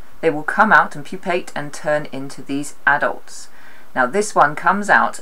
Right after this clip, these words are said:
at Saint Mark's Day, or close to Saint Mark's Day, which is the twenty-fifth of April. And they only come out as an adult for pretty much a week. So during that week, they're very, very easy to spot, but they're very busy. They're not the best flyers,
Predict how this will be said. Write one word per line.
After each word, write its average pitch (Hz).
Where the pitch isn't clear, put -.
at -
Saint 165
Mark's 208
Day, 120
or 120
close 240
to 185
Saint 131
Mark's -
Day, -
which -
is 175
the 185
twenty-fifth 180
of 165
April. -
And 185
they 196
only 240
come 196
out 180
as 170
an 170
adult 139
for -
pretty 302
much 143
a 175
week. 151
So -
during 233
that 240
week, 165
they're 143
very, 233
very 196
easy 190
to -
spot, -
but -
they're 165
very 160
busy. 139
They're 175
not 220
the 240
best 214
flyers, 180